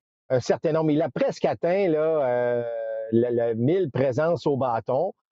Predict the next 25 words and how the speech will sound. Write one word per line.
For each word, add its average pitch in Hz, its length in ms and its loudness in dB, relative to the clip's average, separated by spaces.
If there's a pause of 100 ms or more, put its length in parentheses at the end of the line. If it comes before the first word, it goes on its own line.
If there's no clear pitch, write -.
(220)
Euh, 117 380 0 (500)
c'est 123 300 2
ce - 80 -2
qu'on 151 240 0
veut 151 160 0
pour 143 180 -2
un 127 140 2
jeune. 156 200 0
Il 151 80 2
n'a 170 120 0
que 151 120 0
vingt 131 420 0
ans, 175 120 0
faut 165 120 0
pas 151 140 0
l'oublier. 131 520 2 (320)
Alors, 143 180 2
on 151 120 0
voulait 180 340 0
qu'il 135 160 0
prenne 175 320 0
cette 131 160 0
expérience-là 135 580 0
parce 135 160 -4
que 147 160 0